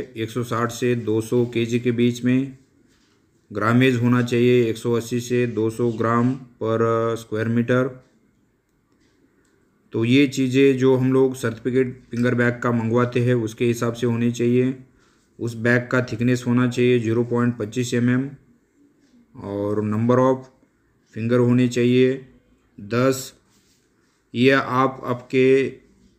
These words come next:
जो ये बीपी होता है, उसके हिसाब से भी मंगवा सकते हो। अगर ज़्यादा है, तो ज़्यादा मंगवा स-, मंगवानी पड़ेगी। उस फिंगर बैग का डायमीटर होना चाहिए एक सौ साठ एम एम, मैक्सिमम लेंथ होनी चाहिए ग्यारह सौ एम एम की।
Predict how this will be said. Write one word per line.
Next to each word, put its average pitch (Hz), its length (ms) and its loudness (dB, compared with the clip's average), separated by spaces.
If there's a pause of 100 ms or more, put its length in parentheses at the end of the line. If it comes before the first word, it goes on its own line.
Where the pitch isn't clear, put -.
(320)
जो 120 320 2
ये 110 100 0
बीपी 120 340 0
होता 120 300 2
है, 120 100 2
उसके 117 240 -2
हिसाब 117 260 -2
से 120 180 -4
भी 123 120 0
मंगवा 117 340 0
सकते 120 280 -6
हो। 117 80 2
अगर 117 260 0
ज़्यादा 110 300 0
है, 117 80 0
तो 113 120 -4
ज़्यादा 98 280 -4
मंगवा 110 300 -2
स-, 107 120 -10 (160)
मंगवानी 113 440 -2
पड़ेगी। 113 460 -2 (640)
उस 113 180 -4
फिंगर 120 280 2
बैग 123 240 2
का 123 100 2
डायमीटर 120 460 2
होना 120 240 4
चाहिए 123 380 2
एक 107 80 -6
सौ 120 140 -4
साठ 117 280 -2
एम 120 200 2
एम, 135 160 0 (640)
मैक्सिमम 123 720 0
लेंथ 123 340 2
होनी 120 200 2
चाहिए 123 400 2
ग्यारह 110 300 0
सौ 123 140 -2
एम 120 180 2
एम 123 180 2
की। 131 220 -4